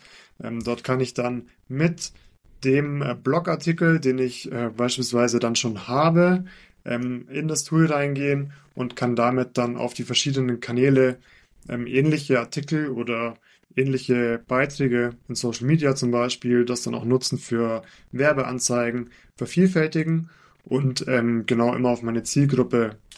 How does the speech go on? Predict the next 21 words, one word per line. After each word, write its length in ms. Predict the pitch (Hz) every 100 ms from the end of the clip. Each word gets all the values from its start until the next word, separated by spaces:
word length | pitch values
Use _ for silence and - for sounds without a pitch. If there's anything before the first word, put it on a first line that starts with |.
| _
ge-, 260 | 113 113 104
genommen 420 | 117 117 117 110
das 160 | 107
Ganze 280 | - 110 107
nehmen. 340 | 107 110 104 110
Also 180 | 107
in 100 | 113
diesem 340 | 113 143 139 127
Bereich 440 | 117 117 120 120
Content-Erstellung, 1000 | - 135 139 135 120 117 - 127 127 127 123 - - - -
ähm, 220 | 117 113 143
in 100 | 160
den 120 | 160
einzelnen 420 | 135 151 151 143
Tools, 420 | 143 147 147 143
aber 220 | - 123
dann 160 | 123 120
auch 100 | 117
in 80 | 117
der 100 | 113
Vervielfältigung, 1040 | 113 - - 135 139 107 107 107 117 127